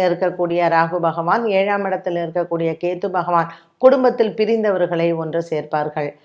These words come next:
மேலும் குழந்தைகளால் ஏற்படக்கூடிய பிரச்சனைகள், குடும்பத்தில் ஏற்பட்ட அவமானங்கள், நின்று போன திருமணங்கள்,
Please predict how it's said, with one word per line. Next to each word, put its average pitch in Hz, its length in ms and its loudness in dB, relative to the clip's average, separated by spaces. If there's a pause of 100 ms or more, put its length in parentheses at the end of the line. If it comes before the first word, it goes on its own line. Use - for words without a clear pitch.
(320)
மேலும் 254 340 6
குழந்தைகளால் 233 720 6
ஏற்படக்கூடிய 180 580 0 (120)
பிரச்சனைகள், 170 580 0 (400)
குடும்பத்தில் 233 560 4
ஏற்பட்ட 180 340 0 (120)
அவமானங்கள், 175 680 0 (360)
நின்று 247 340 2
போன 196 240 2 (100)
திருமணங்கள், 175 580 0